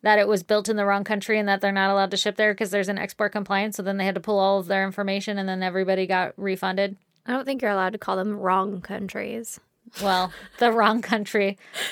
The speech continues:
Speaker 1: for our
Speaker 2: According to
Speaker 1: country.
Speaker 2: us.
Speaker 1: <laughs> Yeah, according to our government.
Speaker 2: Oh my God,
Speaker 1: There are
Speaker 2: that's so
Speaker 1: literally,
Speaker 2: dumb.
Speaker 1: there are literally, like, you know, you can't ship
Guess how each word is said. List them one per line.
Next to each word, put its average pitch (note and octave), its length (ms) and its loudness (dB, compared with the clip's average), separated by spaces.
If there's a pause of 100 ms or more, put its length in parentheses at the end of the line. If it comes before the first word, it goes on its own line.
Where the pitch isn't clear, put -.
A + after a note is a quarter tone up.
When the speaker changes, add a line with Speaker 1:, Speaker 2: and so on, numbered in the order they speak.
Speaker 1:
for F#3 240 4
our F3+ 140 4
Speaker 2:
According A#3 360 8
to A3 80 8
Speaker 1:
country. G3+ 160 6
Speaker 2:
us. G#3+ 460 4
Speaker 1:
<laughs> C4 60 6
Yeah, A3 180 6 (260)
according A#3 300 4
to A#3+ 80 4
our G3+ 160 6
government. F#3+ 540 0 (180)
Speaker 2:
Oh D4+ 180 2
my G3+ 140 2
God, F3+ 300 2
Speaker 1:
There A#3 100 8
are C#4 100 8
Speaker 2:
that's G#3+ 100 6
so G#3+ 60 6
Speaker 1:
literally, G#3+ 340 6
Speaker 2:
dumb. G#3+ 120 -2 (220)
Speaker 1:
there C4 160 6
are C#4 60 6
literally, G#3+ 440 4
like, E3+ 360 -4
you A3 120 -2
know, E3 300 -4 (320)
you G3 180 -4
can't G3 360 -4
ship F#3+ 300 0